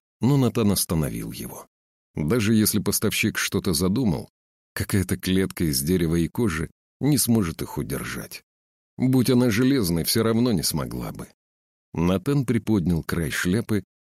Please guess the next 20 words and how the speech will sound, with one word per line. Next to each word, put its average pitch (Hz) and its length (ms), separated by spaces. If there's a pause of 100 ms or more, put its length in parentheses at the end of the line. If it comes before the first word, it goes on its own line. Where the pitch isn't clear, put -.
(140)
и 110 80
поставщика 110 640
залил 92 360
свет. - 540 (400)
Так 104 180
луч 101 300
маяка 95 380
выхватывает 82 680
из - 180
темноты 82 440
береговой 73 600
утес. - 480 (480)
Старик 71 420
глянул 73 440
ему 69 260
в 58 60
лицо, 87 480 (240)
вздрогнул 80 760
и 87 80
отвернулся. 76 840